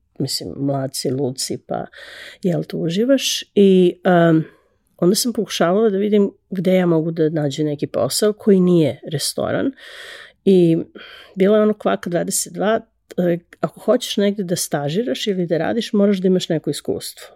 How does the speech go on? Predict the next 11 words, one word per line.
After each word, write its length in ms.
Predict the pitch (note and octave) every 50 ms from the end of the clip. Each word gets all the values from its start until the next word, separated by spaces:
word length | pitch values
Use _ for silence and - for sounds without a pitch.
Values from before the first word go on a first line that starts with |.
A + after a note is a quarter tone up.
| _ _
A 80 | - E3+
moje 280 | E3+ E3+ F#3 G3 F#3+ F3+
jedino 300 | F#3 F#3 G#3+ A3+ A3+ G#3
iskustvo 500 | - - - G3+ F#3+ G3 - - - G3
je 60 | E3+
bilo 520 | E3 F3 F3 E3+ E3+ E3 D#3 D3 - - _
u 140 | F3 F3 E3+
restoranu. 640 | D#3 C#3 - - - - D3+ C3+ C3+ - - C#3+ D#3 - _ _ _ _ _ _ _ _ _ _ _ _ _ _ - -
I 140 | - E3 D#3+
onda 220 | D#3 E3+ G3+ A3+
smo, 500 | A3 - - - - - A3 G3+ G3+ G3